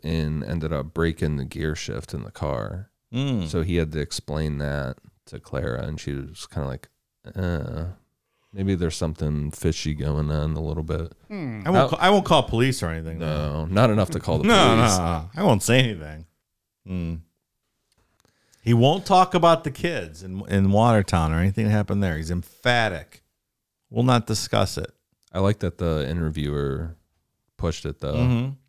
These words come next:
Speaker 1: And then, yeah, he got up at the end and left 'cause he was mad about
Speaker 2: Yeah.
Speaker 1: it.
Speaker 2: Well, and the cops, which I think this is probably right,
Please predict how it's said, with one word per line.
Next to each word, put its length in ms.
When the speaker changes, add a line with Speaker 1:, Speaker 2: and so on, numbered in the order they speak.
Speaker 1:
And 120
then, 140
yeah, 160
he 100
got 280
up 200
at 100
the 140
end 240
and 140
left 440
'cause 180
he 60
was 120
mad 260
about 280
Speaker 2:
Yeah. 100
Speaker 1:
it. 100
Speaker 2:
Well, 160
and 80
the 80
cops, 640
which 240
I 80
think 260
this 200
is 80
probably 400
right, 540